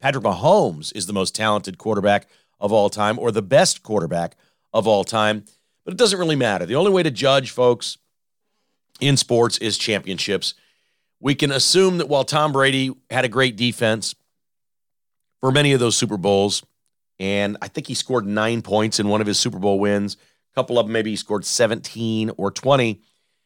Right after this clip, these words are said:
he knew what his team was. He didn't have, there were some years that he had to go out and score forty,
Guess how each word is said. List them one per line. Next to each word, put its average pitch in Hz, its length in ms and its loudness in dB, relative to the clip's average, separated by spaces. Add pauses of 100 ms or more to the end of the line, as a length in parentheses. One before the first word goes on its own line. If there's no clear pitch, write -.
(260)
he 127 140 -4
knew 151 360 0
what 156 200 2
his 143 120 -2
team 123 280 -2
was. 113 560 2
He 90 100 -8
didn't 120 220 -4
have, 131 260 0
there 110 100 -2
were 127 120 -4
some 190 180 -2
years 143 280 -2
that 131 100 -6
he 127 80 -2
had 123 100 4
to 127 60 -2
go 120 160 2
out 117 180 4
and 98 80 -12
score 117 340 0
forty, 117 540 0